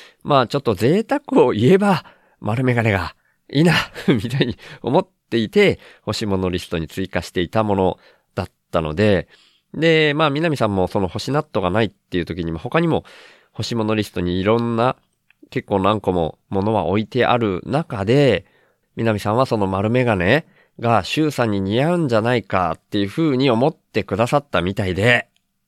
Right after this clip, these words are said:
それで、まあ、「私も面白半分で送っちゃいます」みたいなことをその後のメッセージで言ってくれたりしてるんですよね。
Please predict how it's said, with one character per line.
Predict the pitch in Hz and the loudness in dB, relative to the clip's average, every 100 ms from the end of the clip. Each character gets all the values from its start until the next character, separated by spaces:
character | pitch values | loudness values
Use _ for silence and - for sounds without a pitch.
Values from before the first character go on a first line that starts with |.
| - | -20
そ | - 127 | -4 0
れ | 143 139 139 | 2 2 2
で、 | 165 | 2
ま | 147 127 | 4 2
あ、 | - - _ _ _ _ _ | 0 -10 _ _ _ _ _
「私 | 101 120 - | -6 -4 -2
も | 117 - | -2 0
面 | 107 135 | -2 -2
白 | - 151 | 0 -2
半 | - 156 147 | 0 -2 0
分 | 104 98 | -2 -2
で | 110 | -2
送 | 110 - | -2 -6
っ | - - | -12 -4
ち | 123 | 0
ゃ | |
い | 120 | 0
ま | 113 | -2
す」 | - | -2
み | 98 | -2
た | 92 | 0
い | |
な | 90 | -2
こ | 104 | 0
と | 117 | 0
を | 101 | 0
そ | 104 | 0
の | 90 | -2
後 | 90 | 0
の | 85 | -2
メ | 82 85 | -4 -6
ッ | |
セ | 85 | -8
ー | |
ジ | 80 | -8
で | 78 | -8
言 | |
っ | 76 | -8
て | _ - | _ -8
く | - | -4
れ | 98 | -4
た | - | -2
り | 90 | -4
し | - | 0
て | 113 | 0
る | 90 | 0
ん | |
で | 69 | -4
す | 90 | -4
よ | |
ね。 | 131 147 | -2 -2